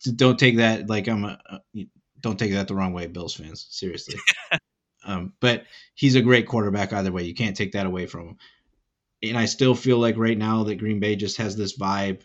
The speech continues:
Speaker 1: this energy. I mean, yes, they whooped him. Aaron Rodgers threw two interceptions in that game early in the season. He threw five all year,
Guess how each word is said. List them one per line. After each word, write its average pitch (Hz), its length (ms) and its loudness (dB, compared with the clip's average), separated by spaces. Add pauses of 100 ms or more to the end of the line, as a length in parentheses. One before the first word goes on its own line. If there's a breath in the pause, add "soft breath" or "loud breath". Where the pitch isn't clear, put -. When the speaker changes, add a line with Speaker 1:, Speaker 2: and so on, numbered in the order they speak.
(120)
Speaker 1:
this 95 180 -10
energy. 101 760 -4
I 98 80 -4
mean, 98 340 -2
yes, 104 280 -4
they 110 120 -2
whooped 101 340 -2
him. 104 220 -2
Aaron 104 220 -4
Rodgers 101 340 -4
threw 101 140 -4
two - 160 -6
interceptions 101 580 -4
in 107 80 -8
that 98 160 -6
game 101 320 -4
early 101 160 -4
in 101 80 -4
the 95 60 -4
season. 101 320 -6
He 95 80 -4
threw 104 160 -8
five 98 340 -4
all 92 160 -4
year, 82 320 -12